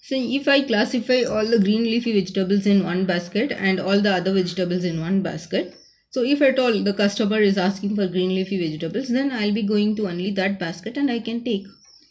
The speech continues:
If it is mixed with all the vegetables, if the green leafy vegetables are mixed with the other vegetables, then we have to search. So obviously the retrieval time will be high.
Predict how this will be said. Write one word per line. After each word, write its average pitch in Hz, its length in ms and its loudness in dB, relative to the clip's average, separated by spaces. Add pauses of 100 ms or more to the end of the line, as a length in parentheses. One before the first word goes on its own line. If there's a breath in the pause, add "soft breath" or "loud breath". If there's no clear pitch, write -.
(600 soft breath)
If 285 160 -2
it 311 140 -2
is 214 160 -2
mixed 240 520 -4 (300)
with 233 180 -2
all 214 320 2
the 233 120 2
vegetables, 175 680 0
if 185 140 -8
the 180 80 -2
green 202 260 2
leafy 220 320 -4
vegetables 185 480 -6
are 202 100 -2
mixed 190 280 -4
with 202 100 0
the 180 100 -2
other 156 220 -2
vegetables, 160 640 -2
then 254 200 -2
we 240 140 2
have 214 280 -4
to 302 60 0
search. 254 600 -4 (420 loud breath)
So 214 160 -8
obviously 226 640 2
the 202 120 4
retrieval 196 480 0
time 190 300 0
will 175 180 -2
be 277 140 0
high. 190 360 -4